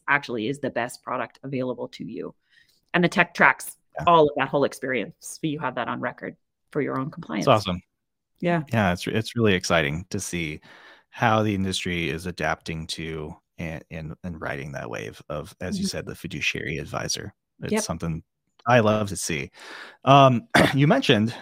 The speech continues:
Speaker 2: earlier, you were talking about just how these, um, products are, are so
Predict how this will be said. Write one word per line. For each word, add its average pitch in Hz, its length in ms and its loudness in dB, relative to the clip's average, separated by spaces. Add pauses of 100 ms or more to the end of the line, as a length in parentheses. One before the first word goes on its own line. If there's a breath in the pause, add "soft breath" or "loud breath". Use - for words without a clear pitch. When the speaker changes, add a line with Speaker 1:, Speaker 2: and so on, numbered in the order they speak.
(420 loud breath)
Speaker 2:
earlier, 120 480 6
you 65 120 -8
were 87 60 -8
talking 90 300 -4
about 76 380 -4
just - 200 -12
how 82 300 -6 (120)
these, 76 680 -8 (100)
um, - 440 -14
products 85 500 -8
are, 78 180 -12
are 82 140 -14
so 92 320 -10